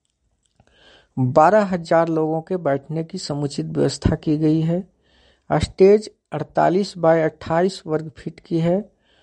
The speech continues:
ऊंचाई चार फीट है। मंच पर करीब पच्चीस मेहमानों के बैठने की व्यवस्था की जा रही है।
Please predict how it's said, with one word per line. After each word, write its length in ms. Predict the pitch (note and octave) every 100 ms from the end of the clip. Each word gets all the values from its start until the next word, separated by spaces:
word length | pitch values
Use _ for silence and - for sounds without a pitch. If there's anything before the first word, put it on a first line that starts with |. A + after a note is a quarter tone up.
| _ _ D#3
ऊंचाई 380 | D3 - D#3
चार 380 | F3 - D#3+ D#3+ -
फीट 220 | E3 -
है। 200 | F3 F#3+
मंच 300 | E3+ D#3+ D#3
पर 200 | - D#3+
करीब 360 | - D#3 E3 -
पच्चीस 460 | D3+ - F#3+ -
मेहमानों 440 | E3+ D#3 D#3 D3+ D#3
के 140 | D3+
बैठने 460 | D3+ D3 C#3+ D#3 E3+
की 140 | -
व्यवस्था 420 | E3 D3 - -
की 180 | D3 C#3+
जा 140 | C#3 C#3+
रही 320 | C3+ C3 C#3+
है। 240 | C3+ -